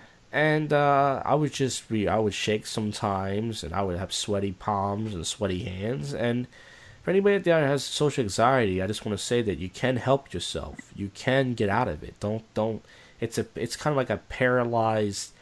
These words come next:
mindset that I can't talk to people. I can't,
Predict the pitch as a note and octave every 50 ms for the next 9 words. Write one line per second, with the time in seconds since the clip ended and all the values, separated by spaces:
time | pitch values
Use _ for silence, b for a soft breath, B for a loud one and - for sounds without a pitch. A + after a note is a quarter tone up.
0 | b b b b - G2 G#2 A2 A#2 A#2 A#2+ A2 - - - E2 C#2 - - F2+
1 | - F#2+ G2+ F#2+ - - - - A2+ G#2+ G#2 F#2 - - - - - - A#2 A2
2 | G#2+ G#2+ - - - - - D#2+ - - - - - - - - b b b b
3 | b b b b - F2+ F#2 F2+ E2 - - - A#2 A2+ G#2+ G2+ F2 -